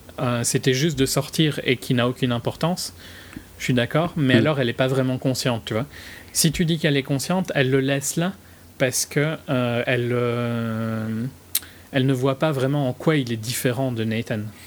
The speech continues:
Speaker 1: Les, et je, les deux sont justes, hein, pour moi. Donc c'est pas, je dis pas
Speaker 2: Mais il y a
Speaker 1: qu'une des deux doit être la réponse, mais
Speaker 2: Parce que, ouais, ok. Bah alors, pour moi, euh, hmm. Pour,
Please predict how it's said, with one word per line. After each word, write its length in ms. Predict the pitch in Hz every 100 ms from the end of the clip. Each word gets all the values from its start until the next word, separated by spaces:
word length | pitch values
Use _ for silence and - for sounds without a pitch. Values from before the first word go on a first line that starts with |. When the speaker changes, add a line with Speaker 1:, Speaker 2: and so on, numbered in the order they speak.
| - - - - - - -
Speaker 1:
Les, 140 | 135 143
et 100 | 147
je, 140 | 147 139 - - -
les 160 | 151
deux 200 | 143 175
sont 200 | 170 151
justes, 240 | 143 139 -
hein, 100 | 113
pour 120 | 117
moi. 160 | 110 110
Donc 160 | 131 107
c'est 100 | 123
pas, 300 | 123 117 113
je 120 | 110
dis 80 | 113
pas 100 | 117
Speaker 2:
Mais 80 | 147
il 60 | 147
y 60 |
a 80 | 160
Speaker 1:
qu'une 180 | 147 131
des 120 | 120
deux 180 | 117 123
doit 180 | 113 110
être 180 | 110 -
la 100 | 113
réponse, 400 | 117 123 110 -
mais 240 | 104 104 107 - - - - - - - - - - -
Speaker 2:
Parce 160 | 156 -
que, 100 | 147 127
ouais, 240 | 131 139 135
ok. 180 | 143 135 131
Bah 100 | 139
alors, 200 | 139 151 - 143 131
pour 120 | 151
moi, 360 | 160 185 196 127
euh, 840 | 131 123 123 120 123 120 117 120 113 - - - - - -
hmm. 120 | 120 104 - - - - - - - - -
Pour, 180 | - 160